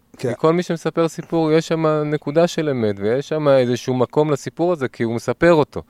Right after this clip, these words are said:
Speaker 2: והוא בורא מציאות עם הסיפור הזה, כן? ל-, לטוב וחלילה להפך. אז אני אומר, אם כבר מספרים סיפור, בואו נספר סיפור טוב.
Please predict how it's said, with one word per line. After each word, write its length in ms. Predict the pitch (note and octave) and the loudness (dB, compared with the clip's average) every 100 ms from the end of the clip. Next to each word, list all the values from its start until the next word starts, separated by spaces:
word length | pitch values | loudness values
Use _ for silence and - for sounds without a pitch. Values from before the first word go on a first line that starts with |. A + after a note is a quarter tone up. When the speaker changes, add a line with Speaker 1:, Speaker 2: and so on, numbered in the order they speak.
| - - - - | -20 -20 -20 -8
Speaker 2:
והוא 220 | F#2 F#2+ F2+ | -4 -4 -2
בורא 220 | F#2+ A2+ | 2 2
מציאות 520 | A#2+ - D#3 A3 - | 0 0 4 4 2
עם 80 | C#3+ | -4
הסיפור 440 | - G2+ F#2+ F2 | -4 -8 -4 -4
הזה, 200 | E2 D#2 D#2 | -4 -8 -8
כן? 280 | F2+ G#2 C3+ G#2+ | -4 -4 -4 -4
ל-, 360 | F#2 F2 F2+ | -4 -4 -6
לטוב 380 | F#2 - A#2 C3 | -8 0 2 2
וחלילה 380 | A#2+ A2+ A#2 B2 | -2 -2 0 2
להפך. 400 | C3+ F3+ - A2 - - - | 2 0 0 -12 -12 -20 -8
אז 160 | F2+ G2 | -2 0
אני 120 | G#2+ | 2
אומר, 160 | B2+ | 2
אם 100 | C3 | 2
כבר 120 | C#3+ E3 | 4 2
מספרים 420 | D#3 B2+ C#3+ D3+ | 2 0 0 0
סיפור, 520 | - B2+ E3+ F#3 B2 - | -4 -2 2 4 2 -6
בואו 160 | G2 A#2 | -2 -2
נספר 320 | C3+ - C3+ | -4 -8 -10
סיפור 320 | - - C3+ | -10 -12 -12
טוב. 260 | - D#3+ | -6 -6